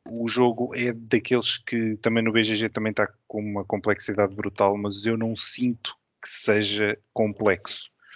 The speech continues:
Ou seja, as regras são extremamente intuitivas, a iconografia do jogo é fantástica, porque, por exemplo, os sítios onde nós colocamos os, os trabalhadores da parte do worker placement, se tiver lá dois milhos,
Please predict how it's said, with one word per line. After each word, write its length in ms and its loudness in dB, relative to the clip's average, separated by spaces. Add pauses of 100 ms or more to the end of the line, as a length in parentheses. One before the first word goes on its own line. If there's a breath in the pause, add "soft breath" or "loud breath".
(420 loud breath)
Ou 80 2
seja, 380 0
as 160 0
regras 340 2
são 100 -4
extremamente 720 -2
intuitivas, 640 -10 (420)
a 60 2
iconografia 800 2
do 140 2
jogo 500 0 (140)
é 220 2 (120)
fantástica, 920 -2 (120)
porque, 360 -4 (240)
por 100 -4
exemplo, 460 0 (320 loud breath)
os 200 0
sítios 560 -2
onde 240 4
nós 260 2
colocamos 720 0
os, 220 0 (100)
os 200 0
trabalhadores 760 2 (320)
da 120 2
parte 460 0
do 220 -2 (140)
worker 320 0
placement, 460 -2 (420 loud breath)
se 100 -12
tiver 260 2
lá 160 4
dois 300 2
milhos, 460 -2